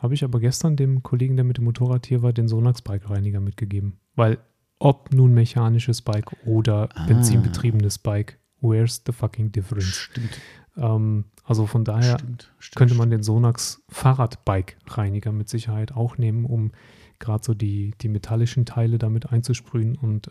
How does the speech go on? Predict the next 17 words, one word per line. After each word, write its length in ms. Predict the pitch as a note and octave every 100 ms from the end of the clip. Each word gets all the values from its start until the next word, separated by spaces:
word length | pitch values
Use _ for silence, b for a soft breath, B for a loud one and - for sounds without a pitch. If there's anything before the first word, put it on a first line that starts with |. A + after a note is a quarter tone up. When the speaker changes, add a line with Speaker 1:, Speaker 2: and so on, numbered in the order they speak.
| -
Speaker 1:
ähm, 240 | G#2+ G#2 -
dann 280 | G#2 G2+ A#2 - _
runterzuspülen. 760 | - B2+ D3+ D3 - D3+ E3+ F#3 B B B B B B _ _ _
Speaker 2:
Vielleicht 300 | C3+ B2 A#2
hat 80 | A2+
der 100 | A2
Sonax 280 | G#2+ G#2
eine 60 | G2+
Speaker 1:
Oh. 80 | G2
Speaker 2:
Motorradpflegeserie. 880 | G2 E3 C3 B2 E2 D#2+ D2+ D#2 D#2+
Speaker 1:
Vielleicht 440 | - B2+ B2 C3+ A#2+
haben 100 | A#2+
sie. 180 | E3 G3+ _
Christoph, 640 | - A2 G#2+ - C#3 F3 - _ _
antworte 380 | B2+ A2 G#2+ A2+
mal. 160 | C#3 F3+ B B B A#3
Ähm, 500 | C3 B2+ C3 C3